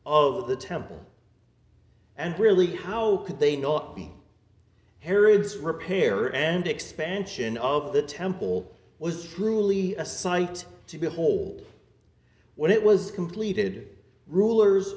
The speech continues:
from all over the world were invited to see it from as close as they could get as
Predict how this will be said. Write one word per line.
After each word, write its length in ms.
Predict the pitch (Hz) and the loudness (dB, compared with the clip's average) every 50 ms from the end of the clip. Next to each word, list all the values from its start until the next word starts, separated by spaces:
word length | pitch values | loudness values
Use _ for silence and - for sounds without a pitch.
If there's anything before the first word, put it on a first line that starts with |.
| - - | -6 -2
from 160 | - 185 185 | -2 -2 0
all 540 | 180 165 190 220 226 226 226 226 220 220 - | 0 2 2 4 4 6 6 6 4 4 2
over 260 | 180 185 185 196 196 | 2 2 4 4 4
the 100 | 196 208 | 4 4
world 720 | 196 143 117 107 104 98 101 107 98 - - - - - - _ _ - | 4 4 4 4 4 2 2 0 -2 -6 -10 -16 -18 -20 -20 _ _ -8
were 360 | 143 165 170 170 175 175 156 | -4 0 0 2 2 0 0
invited 720 | 156 151 143 123 139 151 160 160 170 170 160 156 170 165 | -2 -4 -4 -4 -2 0 0 0 0 0 -2 -2 -6 -8
to 100 | - 127 | -8 -10
see 320 | - - - 190 196 202 190 | -10 -10 -8 -4 0 0 0
it 380 | 185 196 - - - - - _ _ _ _ _ _ _ _ _ _ _ | 0 -2 -6 -14 -16 -18 -20 _ _ _ _ _ _ _ _ _ _ _
from 280 | - 165 156 160 165 | -4 -4 -2 -2 -2
as 180 | 143 139 135 - | -2 -2 -4 -4
close 480 | - - 175 196 196 190 185 - - - | -6 -6 -2 0 2 2 0 0 -6 -8
as 180 | 156 135 120 | -8 -8 -6
they 120 | - 135 127 | -4 -6 -6
could 240 | - 135 123 120 117 | -6 -8 -10 -6 -6
get 420 | 175 180 165 - - - - - - | -4 -4 -4 -6 -10 -14 -18 -14 -10
as 380 | 151 147 139 131 131 - - | -6 -4 -2 -2 -2 -2 -4